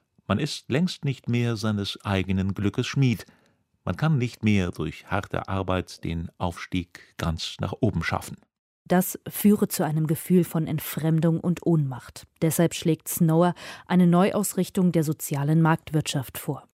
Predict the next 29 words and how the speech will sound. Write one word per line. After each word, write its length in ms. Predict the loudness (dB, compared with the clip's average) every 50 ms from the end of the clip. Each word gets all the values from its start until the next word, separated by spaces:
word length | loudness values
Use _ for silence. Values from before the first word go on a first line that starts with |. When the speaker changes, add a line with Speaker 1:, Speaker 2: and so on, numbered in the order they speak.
| _ 2
Speaker 1:
Unser 320 | 2 4 6 6 4 4
politisches 720 | 2 _ -2 0 2 4 4 2 2 0 0 0 0 0
System, 600 | 0 -2 -2 -2 0 2 2 4 4 4 2 0 -2 -6 _ _
unsere 440 | -2 -2 -2 -2 -2 -4 -4 -6 -4 0
Wirtschaftsordnung 920 | 0 -2 -2 0 0 0 0 0 -2 -6 -4 -4 -4 -2 0 2 2 2 2
und 420 | 0 0 -2 -2 -2 -4 -10 -20 _ _
unsere 400 | -2 0 0 0 0 0 0 0
Institutionen 1120 | 0 0 -2 -2 -2 -2 -4 -4 -2 -2 -2 -2 -2 0 0 2 2 2 2 2 2 0 0
brauchen 500 | 0 0 0 0 0 -2 -2 -2 -2 -2
ein 320 | -2 -2 -2 -2 0 2
menschlicheres 800 | 2 2 2 2 0 -4 -4 -4 -4 -4 -4 -2 -4 -4 -4 -2
Antlitz. 540 | 0 0 0 0 -2 -4 -4 -4 -8 -10 -12 _ _ _ _ _ _ _ _ _
Wir 100 | -4 -2
sollten 460 | 0 0 0 0 0 0 2 2 4 4
Wohlstand 560 | 4 4 4 4 2 0 2 2 2 0 0
nicht 260 | -2 -2 -2 -2 0
nur 320 | 2 2 2 2 2 0
in 160 | 0 0 0 0
einem 340 | 0 -2 -2 -2 0 0
monetären, 760 | 0 0 0 0 -2 -4 -2 0 2 4 4 6 6 4 4 2 0 -6 _ _ _ _ _ _
sondern 380 | -4 -2 0 2 2 2 0 0
auch 400 | 0 -2 -2 -2 -2 -6 -12 -12 -6
in 160 | -4 -4 -4
einem 200 | -4 -4 -6 -6
psychischen 760 | -8 -4 -2 -2 -2 0 0 -4 -4 -2 -2 -2 -2 0 -2 -4
und 380 | -6 -6 -4 -4 -4 -4 -6
sozialen 720 | -6 -6 -6 -6 -4 -2 0 2 2 2 2 2 0 -2 -2
Sinne 260 | 0 2 2 2 2
begreifen. 640 | 2 0 0 0 -2 -4 -4 -6 -10 -12 -14 -14